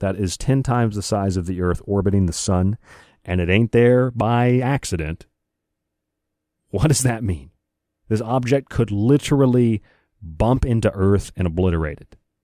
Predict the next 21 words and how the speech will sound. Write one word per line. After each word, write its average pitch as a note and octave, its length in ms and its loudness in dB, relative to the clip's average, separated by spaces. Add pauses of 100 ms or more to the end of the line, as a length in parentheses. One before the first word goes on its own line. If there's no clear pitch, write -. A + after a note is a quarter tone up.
(560)
I G#2+ 60 0
mean, G#2 120 4
this C#3 240 4
is C3 160 4
beyond A2 420 2
science F#2+ 460 0
fiction, F#2 420 -2 (160)
and G2 160 2
it's F#2+ 140 -2
not A#2 220 0
science G#2+ 360 0
fiction, G2 320 -2
it's F2 140 -2
science G2 360 -2
fact, G2+ 320 -2
and F#2+ 80 -2
it's E2+ 100 -6
being G#2 180 0
photographed G#2+ 720 2 (520)
by G#2 340 0
nasa. F#2 500 -2